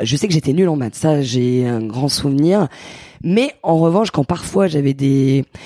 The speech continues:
des fulgurances, j'étais hyper fière que la prof de maths me dise, euh, « Voilà. » Voilà, une fille de L qui arrive à répondre à un problème de, de S. Franchement, donc ça voulait dire à quel point j'étais nulle quand même, hein. Puis c'était pas très valorisant pour moi, mais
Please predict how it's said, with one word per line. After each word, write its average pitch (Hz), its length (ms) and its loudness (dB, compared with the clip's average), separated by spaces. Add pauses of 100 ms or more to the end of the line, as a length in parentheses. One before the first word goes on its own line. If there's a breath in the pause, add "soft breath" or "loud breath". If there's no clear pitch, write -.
(140 loud breath)
des 226 80 2
fulgurances, 202 800 0 (260 loud breath)
j'étais - 260 -6
hyper 196 360 0
fière 202 200 -2
que - 60 -8
la 156 80 -2
prof 147 200 -4
de 147 100 2
maths 165 260 0
me 139 100 2
dise, 151 300 -2
euh, « 135 160 4 (420 loud breath)
Voilà. » 160 400 2 (760)
Voilà, 170 320 0
une 196 120 -4
fille 220 220 -6
de 190 200 2
L 196 480 0
qui 180 100 0
arrive 190 360 2
à 165 100 -2
répondre 175 340 0
à 175 60 2
un 160 60 2
problème 180 340 -2
de, 160 540 2 (340 loud breath)
de 147 560 2
S. 160 300 0 (320 loud breath)
Franchement, 156 440 0
donc 135 180 -6
ça 143 100 0
voulait 147 160 2
dire 196 120 2
à 151 100 0
quel 151 120 0
point 196 160 -2
j'étais 170 240 0
nulle 135 220 0
quand 139 80 0
même, 127 180 0
hein. 139 140 0 (240 loud breath)
Puis - 80 -12
c'était - 240 -2
pas 131 100 0
très - 140 -6
valorisant 131 360 2
pour 151 140 0
moi, 233 140 2
mais 156 120 -2